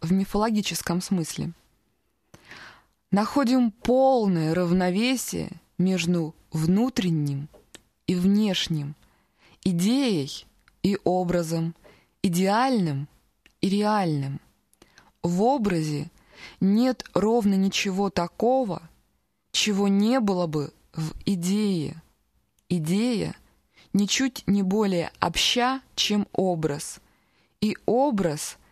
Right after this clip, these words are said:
есть нечто частное в отношении идеи. Идея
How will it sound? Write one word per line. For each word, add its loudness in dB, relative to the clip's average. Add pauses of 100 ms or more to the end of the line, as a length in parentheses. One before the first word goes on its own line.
(160)
есть -2 (200)
нечто 0
частное -2 (260)
в -2
отношении 0
идеи. -4 (1200)
Идея 0